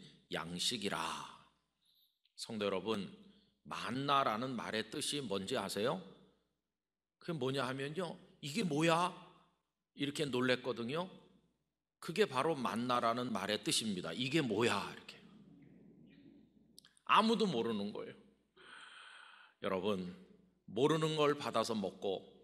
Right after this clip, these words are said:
모르는데도 누리며 살고, 그게 바로 오늘 우리들인 줄로 생각을 합니다. 태어나서 지금까지 사는 동안 하나님께서는 우리가 모르는 동안 우리가 모르는 은혜와 사랑과 돌봄을 베푸셔서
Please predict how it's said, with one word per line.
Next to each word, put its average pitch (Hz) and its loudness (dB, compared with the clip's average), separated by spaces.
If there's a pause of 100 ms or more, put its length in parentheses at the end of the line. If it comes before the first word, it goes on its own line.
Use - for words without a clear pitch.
(280)
모르는데도 151 2
누리며 104 0
살고, - -6 (840)
그게 117 -2
바로 107 2
오늘 104 2
우리들인 113 -2
줄로 101 0
생각을 101 -4
합니다. - -12 (880)
태어나서 127 0
지금까지 107 -2
사는 104 -2
동안 92 -2 (840)
하나님께서는 156 -2
우리가 135 0
모르는 117 0
동안 135 0 (440)
우리가 170 0
모르는 135 2
은혜와 110 2
사랑과 131 0
돌봄을 113 0
베푸셔서 101 -2